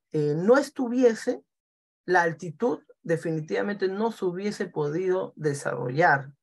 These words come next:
¿ok? Porque gracias a que la cordillera de los Andes existe, se ha podido establecer la altitud de estas regiones naturales. Porque mira, yo te digo cero a quinientos, ah, ya, ¿y dónde está señalando?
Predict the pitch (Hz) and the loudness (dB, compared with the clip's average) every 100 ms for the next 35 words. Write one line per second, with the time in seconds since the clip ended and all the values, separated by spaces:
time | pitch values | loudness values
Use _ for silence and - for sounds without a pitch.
0 | _ 139 135 196 185 - _ _ _ _ | _ -10 -6 -4 -4 -6 _ _ _ _
1 | - 160 165 156 208 240 247 240 - _ | 2 4 4 0 2 2 0 -2 -6 _
2 | _ 147 151 - 156 151 143 143 147 143 | _ 0 0 0 0 2 0 0 -2 -2
3 | 151 220 240 208 156 151 190 196 180 160 | -2 0 2 0 -2 -4 -6 -6 -8 -8
4 | 180 165 220 262 - - - 185 190 175 | -8 -4 -4 -4 -12 -16 2 2 4 2
5 | 165 202 208 185 - 147 143 143 170 180 | 2 -2 -4 -4 -2 -2 -2 0 0 0
6 | - - 151 147 143 139 139 151 139 196 | -6 -12 -2 2 4 2 -2 -8 -4 -2
7 | 233 - _ 147 160 160 175 151 135 170 | -2 -6 _ 2 2 2 -4 -4 -6 -6
8 | 175 156 131 - 151 170 123 - _ _ | -4 -4 -6 -2 2 2 0 -10 _ _
9 | _ _ 143 139 170 226 151 185 196 208 | _ _ -6 -2 0 2 2 0 -2 -4
10 | 175 240 247 240 226 233 247 220 220 214 | 2 4 4 2 -2 0 0 0 -2 -4
11 | - _ _ _ _ - 208 196 175 139 | -6 _ _ _ _ 4 4 4 -2 -4
12 | 170 175 214 214 208 208 214 214 208 196 | -6 -2 0 -2 -2 -2 0 0 2 2
13 | 139 123 | 0 -8